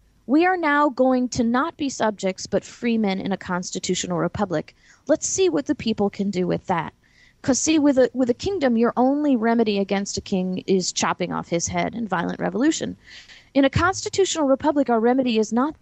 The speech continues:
that. In a constitutional republic, our remedy is the diligence and the vigilance of the people to guard their own liberties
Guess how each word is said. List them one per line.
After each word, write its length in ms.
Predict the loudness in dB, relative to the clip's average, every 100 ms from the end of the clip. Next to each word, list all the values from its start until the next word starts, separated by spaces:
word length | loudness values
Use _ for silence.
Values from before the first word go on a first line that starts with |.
| _
that. 340 | -6 -6 -12 -18 0
In 100 | 0
a 60 |
constitutional 680 | 2 0 -2 -4 -4 0 2
republic, 460 | 2 0 0 0 0
our 120 | 0
remedy 540 | 2 0 0 -2 -2 0
is 220 | 0 0
the 140 | -2
diligence 680 | -2 0 2 0 -2 -4 -2
and 140 | 0 0
the 60 |
vigilance 520 | 2 0 2 0 0 -2
of 120 | -2
the 80 | 0
people 360 | 2 2 2
to 140 | 0 0
guard 320 | 2 2 2
their 160 | 0 2
own 220 | 2 0
liberties 560 | -4 -6 -6 -6 -8